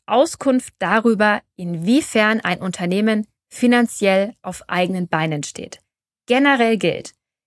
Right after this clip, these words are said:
je höher die Eigenkapitalquote, umso besser. Brechen wir es mal runter auf ein paar einfache Zahlen. Eine Eigenkapitalquote, die höher ist als fünfzig Prozent,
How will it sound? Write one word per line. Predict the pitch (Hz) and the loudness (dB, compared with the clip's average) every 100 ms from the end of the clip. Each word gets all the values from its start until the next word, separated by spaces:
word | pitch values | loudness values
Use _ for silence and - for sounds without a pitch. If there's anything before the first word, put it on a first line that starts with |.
| _ | _
je | 208 180 165 | -4 -2 0
höher | 226 277 277 247 | 4 4 4 2
die | 240 - | -2 0
Eigenkapitalquote, | 202 202 196 180 180 - 165 165 - 180 190 190 190 _ _ | 0 0 -4 -6 -6 -6 -4 -4 -4 -6 -4 -4 -6 _ _
umso | - 180 170 170 | -6 -2 -2 -2
besser. | 147 143 - 87 - _ _ _ _ _ _ _ _ _ _ _ _ _ | -2 -4 -8 -10 -10 _ _ _ _ _ _ _ _ _ _ _ _ _
Brechen | - 190 | -6 -2
wir | 185 | -2
es | 180 | -2
mal | 165 | -2
runter | 160 247 294 269 277 - _ _ _ _ _ _ | 0 0 2 0 0 -6 _ _ _ _ _ _
auf | 180 | -10
ein | 175 | -10
paar | 170 156 - _ _ _ _ _ _ | -4 -4 -6 _ _ _ _ _ _
einfache | - 190 175 - | -6 -4 -2 -4
Zahlen. | - 254 285 285 - - _ _ _ - - _ | 0 2 2 -4 -14 -20 _ _ _ -20 -20 _
Eine | - 202 175 | -4 0 2
Eigenkapitalquote, | 190 196 214 - 196 190 185 180 - 185 180 | 2 0 -2 -2 -2 -2 -2 0 -2 -2 -2
die | 160 165 | -6 -2
höher | 202 277 302 | 2 4 4
ist | - 240 | 0 -2
als | 202 196 | -4 -4
fünfzig | 220 208 220 - | -4 -6 -8 -8
Prozent, | 196 - 190 185 - - | -8 -2 -2 -2 -6 -14